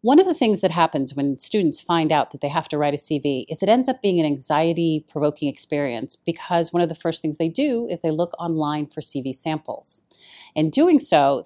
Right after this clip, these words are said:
they get a full range of all of the skills and experiences that they see some of their colleagues have had and some of their friends have had, and even strangers. And they start to wonder whether or not they actually have anything to put on paper.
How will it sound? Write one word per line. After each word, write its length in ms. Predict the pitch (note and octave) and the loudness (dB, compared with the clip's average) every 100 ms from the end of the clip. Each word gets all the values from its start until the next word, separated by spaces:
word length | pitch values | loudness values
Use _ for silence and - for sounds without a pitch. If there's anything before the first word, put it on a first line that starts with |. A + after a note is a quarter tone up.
| F3+ | 0
they 100 | F3 | 4
get 160 | G3+ | 4
a 60 | G#3 | 2
full 500 | - - D4+ D4 C4 | -2 -2 2 2 2
range 380 | C#4 B3+ F#3+ E3 | 0 0 -2 -4
of 80 | |
all 180 | - G3+ | -2 0
of 60 | G#3 | 0
the 80 | G3+ | -2
skills 280 | - F#3+ | 0 0
and 60 | F3 | 0
experiences 640 | E3 - F3 D#3+ - D3 | -6 -2 0 0 -2 -4
that 160 | - D3 | -4 -4
they 80 | D3+ | -4
see 240 | - F3+ | -4 -6
some 220 | E3 E3+ | -4 -2
of 160 | D#3+ D3 | -4 -2
their 100 | C#3 | -4
colleagues 640 | - - F#3+ F#3 E3 D3 | -4 -2 0 0 -2 -4
have 120 | - - | -14 -8
had 420 | C#3 C3+ G#3+ A3+ | -4 -2 -2 -2
and 120 | C#3+ | -6
some 140 | C#3+ | -6
of 80 | C#3 | -6
their 100 | C3 | -6
friends 380 | - F#3 F3+ E3 | -6 -4 -4 -4
have 120 | D3+ | -8
had, 320 | - B2+ E3 F3+ | -10 -8 -8 -6
and 200 | C#3+ - | -8 -6
even 220 | E3 C#3 | -4 -4
strangers. 600 | - D#3+ C3+ - E3 - _ _ - | -4 -6 -6 -10 -14 -16 _ _ -8
And 100 | G3 | -2
they 80 | G3+ | -2
start 240 | - B3+ B3 | 0 -2 0
to 80 | |
wonder 400 | A#3 B3 C4+ A#3+ | 0 2 2 2
whether 320 | G3+ F#3+ F#3+ G#3+ | 2 2 2 0
or 120 | F3+ | 0
not 420 | E3+ E3 A#3+ - D#3+ | 0 0 -2 -6 -2
they 260 | F3 F#3 | 2 2
actually 500 | - F3 - - E3+ | 0 -4 -4 -2 0
have 180 | D#3+ D#3+ - | 0 -4 -4
anything 360 | G#3 G#3+ G3+ | -4 -4 -6
to 80 | F3 | -6
put 240 | - D#3+ - | -4 -6 -4
on 140 | D3+ | -10
paper. 440 | - C3 B2 B2 | -8 -10 -8 -10